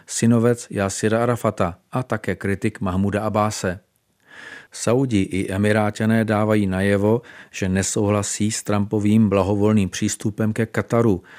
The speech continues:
a naznačují, že Katařané ve skutečnosti hodlají podporovat postupný návrat Hamásu k moci v Gaze.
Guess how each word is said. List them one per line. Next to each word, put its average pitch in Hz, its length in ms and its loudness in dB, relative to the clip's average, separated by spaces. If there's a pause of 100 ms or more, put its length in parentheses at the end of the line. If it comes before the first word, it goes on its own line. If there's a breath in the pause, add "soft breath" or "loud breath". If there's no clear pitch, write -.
(180 loud breath)
a 98 120 -4
naznačují, 104 680 0
že 104 160 -2
Katařané 107 720 0
ve 107 100 -2
skutečnosti - 760 -4
hodlají 110 380 0
podporovat 110 720 0 (220 soft breath)
postupný 110 540 0
návrat 98 400 2
Hamásu 95 500 -2
k - 80 -18
moci 101 300 -2
v 98 80 -6
Gaze. 101 380 0